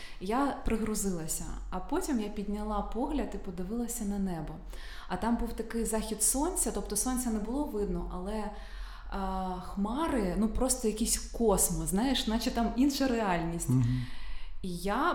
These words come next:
Speaker 1: просто, ну, хвилин п'ятнадцять просто в тиші сиділа і дивилася. От, знаєш, як наче просто це не медитація, тобто я себе,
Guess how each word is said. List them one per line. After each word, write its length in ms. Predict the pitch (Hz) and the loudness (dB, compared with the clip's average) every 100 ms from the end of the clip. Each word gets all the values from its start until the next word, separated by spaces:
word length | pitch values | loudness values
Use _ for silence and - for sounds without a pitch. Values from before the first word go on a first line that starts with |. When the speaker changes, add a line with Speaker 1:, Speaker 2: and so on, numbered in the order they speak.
| - | 0
Speaker 1:
просто, 760 | - 208 240 - - 196 175 - - | 0 0 0 0 0 0 -2 -4 -6
ну, 160 | 190 180 - | -4 -4 -4
хвилин 400 | 190 202 233 254 - | -4 0 2 4 2
п'ятнадцять 1200 | - 202 196 175 170 170 254 - - 185 - - - - - - | 0 -2 -2 -2 -2 0 0 0 0 -2 -2 -6 -8 -14 -12 -4
просто 360 | 202 214 - | -2 -2 -4
в 140 | 180 - - | -4 -6 -2
тиші 480 | 240 208 175 - 160 143 - | 2 2 2 0 -2 -6 -4
сиділа 640 | - - 165 180 262 359 359 - - | -2 -2 -2 0 0 0 -2 -6 -6
і 60 | 214 | -2
дивилася. 680 | 185 185 156 139 143 - - | 0 0 -2 -6 -6 -6 -4
От, 60 | 170 | 0
знаєш, 320 | 208 349 - | 2 2 2
як 160 | 214 208 | 0 4
наче 300 | 233 254 247 | 4 4 2
просто 360 | 226 254 - 226 - - - | 2 2 2 0 0 0 0
це 140 | - 277 | 4 6
не 100 | 302 | 8
медитація, 880 | 294 254 285 208 175 160 - 175 165 | 8 6 4 0 0 0 0 -2 -2
тобто 240 | - - 185 | -2 0 2
я 120 | 233 | 2
себе, 420 | - 208 226 226 | 2 2 0 0